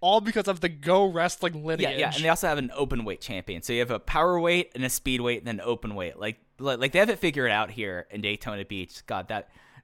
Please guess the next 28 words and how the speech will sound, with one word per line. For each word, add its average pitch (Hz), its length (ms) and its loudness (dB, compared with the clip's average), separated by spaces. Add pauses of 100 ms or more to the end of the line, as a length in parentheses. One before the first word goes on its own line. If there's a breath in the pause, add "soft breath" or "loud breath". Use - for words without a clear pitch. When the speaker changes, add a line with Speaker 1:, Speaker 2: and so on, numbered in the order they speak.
(160)
Speaker 2:
I, 135 180 0
I'm 147 200 0
now, 143 300 2
I'm 147 100 -8
clicking 143 300 -6
on 123 80 -6
their 117 100 -6
Twitter 113 240 -8
page 104 260 -10
'cause, - 300 -10
'cause - 140 -16
now 113 160 -6
I'm, 110 180 -8 (120)
I'm 113 120 -8
incredibly 139 520 -4
amused. 95 520 -6 (460 soft breath)
Uh, 117 280 2 (360 soft breath)
just 175 340 -2
upper, 143 460 0 (600)
oh 135 180 0
God, 110 540 -2
like, 117 200 -6
this 127 220 -6
is 123 120 -6
some 104 340 -8
real, 107 720 -2
like, 95 400 -8
uh, 90 260 -4